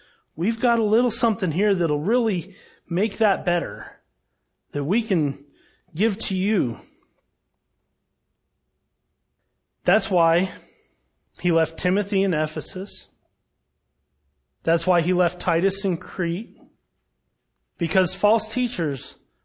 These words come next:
were coming in. They were trying to convince the people that there was a more to salvation than Christ alone, than the faith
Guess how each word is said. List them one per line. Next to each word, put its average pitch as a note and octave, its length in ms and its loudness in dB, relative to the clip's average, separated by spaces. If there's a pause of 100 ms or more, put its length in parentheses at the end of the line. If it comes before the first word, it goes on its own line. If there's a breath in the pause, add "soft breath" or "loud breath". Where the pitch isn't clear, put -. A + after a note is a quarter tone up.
were D#3 80 -4
coming G#3 400 0
in. F#3+ 280 0 (200 loud breath)
They E3+ 80 0
were F3 100 2
trying G#3+ 300 2
to - 40 -6
convince G3+ 540 0
the G#3 120 -2
people G3 640 -6 (840)
that D#3 140 -6
there F3 140 4
was D#3 220 0
a C3+ 140 -4 (160)
more F#3 600 0 (220)
to - 100 -12
salvation D3+ 800 -2 (1400)
than D3 120 0
Christ D#3+ 400 -2
alone, C3+ 460 -6 (1000)
than C#3 160 -4
the C3+ 80 -4
faith - 560 -2